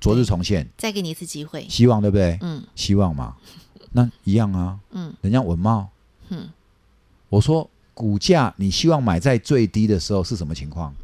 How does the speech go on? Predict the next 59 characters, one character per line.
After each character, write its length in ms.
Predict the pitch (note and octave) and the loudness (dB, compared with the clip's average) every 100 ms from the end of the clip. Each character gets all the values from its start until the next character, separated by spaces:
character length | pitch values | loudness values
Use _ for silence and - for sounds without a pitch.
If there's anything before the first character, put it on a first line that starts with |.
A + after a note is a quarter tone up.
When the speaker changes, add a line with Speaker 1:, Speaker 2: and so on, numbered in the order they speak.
| - | -12
Speaker 2:
嗯， 260 | F#3 F3+ - | -8 -8 -4
就 120 | B3 | -2
是 100 | A3+ | 0
它 160 | A3+ | 0
的 180 | G#3+ G3 C3+ | 2 4 4
Speaker 1:
营 100 | D#3 | 6
收 220 | F3+ E3 | 4 4
最 240 | - D3 | 4 4
烂 200 | B2+ B2+ | 6 4
的 140 | G#2 B3 | 4 2
时 120 | A3+ | 0
候。 40 | |
Speaker 2:
数 60 | G2+ | 2
字 20 | |
最 100 | A#2 | 2
差 120 | G3 | 2
的 100 | F#3 | -2
时 160 | - D3 | -6 -8
候 140 | F3 | -12
嘛。 140 | B2 E2+ - | -14 -10 -2
Speaker 1:
营 140 | A2+ | 4
收 120 | C3+ | 4
最 140 | C3+ B2+ | 6 4
烂 180 | B2 F2+ | 4 2
嘛。 200 | D2+ A#2+ | -2 -2
Speaker 2:
对。 240 | D#3+ C3+ - - | -4 -4 -8 0
Speaker 1:
营 100 | D#3+ | 4
收 140 | A3 | 6
最 140 | A3 G#3 | 6 6
烂， 200 | F3 A#2 - | 6 4 2
大 160 | F#3+ E3+ | 4 4
家 160 | F3 | 2
就 140 | E3 F3 | 0 -6
是 160 | F3 C3+ _ _ _ - | -10 -16 _ _ _ 0
觉 140 | D3+ | 4
得 80 | D#3 | 6
它 220 | C3 E3 | 6 6
很 160 | B2 A2+ | 4 4
烂， 240 | C#3 A2 - | 4 2 -4
Speaker 2:
嗯。 160 | G3 F3 | -10 2
Speaker 1:
所 140 | F3 | 4
以 20 | |
今 120 | D#3+ E3+ | 6 6
天 80 | |
才 100 | E3 | 6
去 80 | D3+ | 4
砍 180 | - G2+ | 2 0
跌 160 | G#2 A#2 | 0 -2
停 240 | A2 F2+ | -4 -12
啊。 240 | F#2+ F#2+ G3+ | -12 -14 -14
Speaker 2:
嗯 120 | G3 | -14
哼。 240 | F#3 F#3+ A#3 _ _ | -12 -14 -16 _ _
Speaker 1:
那 120 | E3 | -4
你 160 | C3 F#2 - - | -2 -2 -4 -4
跌 120 | G#2+ | -2
停 160 | G#2 G2 | 0 0
你 80 | E2 | 0
看 220 | A2+ F#2+ | 0 0
了， 180 | D2+ | -2